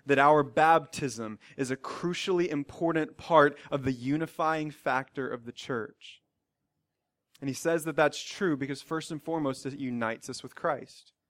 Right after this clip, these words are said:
He says if we've gone through this baptism, then we have been united with Christ in his death and resurrection.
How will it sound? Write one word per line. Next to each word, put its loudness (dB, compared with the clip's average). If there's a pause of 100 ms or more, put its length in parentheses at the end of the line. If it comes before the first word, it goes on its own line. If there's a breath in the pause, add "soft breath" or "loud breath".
(580)
He -2
says 4
if -4
we've 2
gone 10
through 4
this 4
baptism, 6
then 0
we 2
have 8
been 4
united 6
with 0
Christ 4
in -2
his -2
death 8
and 2
resurrection. 6